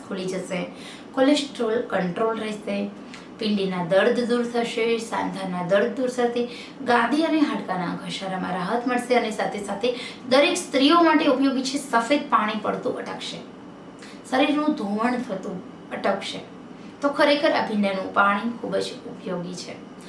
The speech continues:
નિયમિત રીતે આવી રીતે જો તમે ભીંડાનું પાણી પીશો, તમારા શરીરમાં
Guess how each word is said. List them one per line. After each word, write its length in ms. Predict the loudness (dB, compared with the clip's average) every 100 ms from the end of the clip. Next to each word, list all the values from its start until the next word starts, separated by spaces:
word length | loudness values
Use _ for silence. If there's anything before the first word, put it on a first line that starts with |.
| -16 -8 2
નિયમિત 460 | 6 8 6 0
રીતે 320 | -2 -4 -4 -2
આવી 240 | 0 0
રીતે 200 | 0 -2
જો 120 | 0
તમે 200 | -2 -2
ભીંડાનું 440 | -4 -4 -4 -4 -2
પાણી 280 | -4 -4 -6
પીશો, 380 | -6 -6 -6 -8 -12 -18 -12
તમારા 240 | -8 -6 -4
શરીરમાં 500 | -4 -6 -4 -4